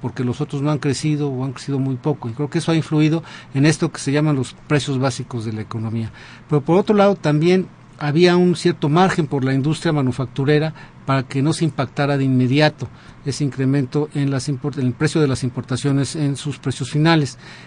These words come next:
Este momento concluyó hace como un mes más o menos y estuvieron aguantando, y esto por declaraciones de industriales de la exportación, que ya dijeron que ya este, este nivel de el dólar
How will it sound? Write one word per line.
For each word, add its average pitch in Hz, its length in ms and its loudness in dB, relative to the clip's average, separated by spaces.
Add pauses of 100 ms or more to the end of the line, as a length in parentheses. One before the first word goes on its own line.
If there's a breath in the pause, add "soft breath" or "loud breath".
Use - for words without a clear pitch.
(640 loud breath)
Este 208 320 4
momento 190 720 2 (160)
concluyó 151 920 0
hace 156 480 -4
como 123 360 -2
un 156 360 0
mes 151 400 -2
más 147 240 -6
o 135 40 -2
menos 156 260 0
y - 20 -4
estuvieron 143 420 -4
aguantando, 135 720 -2
y 156 80 2
esto 175 180 -2
por 143 140 -6
declaraciones 123 540 -2
de 127 80 -4
industriales 127 360 -6
de 135 80 -4
la 135 60 -4
exportación, 156 640 -4 (640 loud breath)
que 143 100 0
ya 165 140 4
dijeron 180 400 2
que 131 180 -2
ya 143 220 0 (480)
este, 170 400 -2 (100)
este 165 300 -4
nivel 143 340 2 (180)
de 151 360 0 (120)
el 123 640 -2
dólar 180 300 0